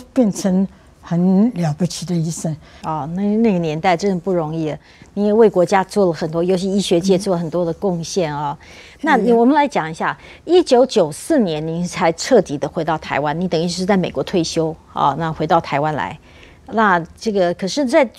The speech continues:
Speaker 2: 退休之前，一九九四回到台湾之前，一九九二年你就毅然决然的就到，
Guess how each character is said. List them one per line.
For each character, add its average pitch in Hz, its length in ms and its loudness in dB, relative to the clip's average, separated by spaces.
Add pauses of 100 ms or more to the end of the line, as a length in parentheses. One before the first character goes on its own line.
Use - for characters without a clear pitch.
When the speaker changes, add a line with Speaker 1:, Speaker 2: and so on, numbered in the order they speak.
Speaker 2:
退 330 240 2
休 285 260 4
之 285 220 -2
前， 160 520 -2
一 254 120 -4
九 240 100 0
九 196 240 0
四 202 340 -2
回 190 240 0
到 233 120 4
台 180 160 2
湾 202 120 2
之 214 80 -4
前， 180 240 -2 (280)
一 330 100 0
九 277 160 2
九 190 160 2
二 277 220 2
年 165 280 -2
你 170 80 -6
就 220 300 2 (400)
毅 330 200 2
然 202 300 2
决 180 240 2
然 175 280 0
的 165 220 -2
就 240 240 2
到， 180 460 2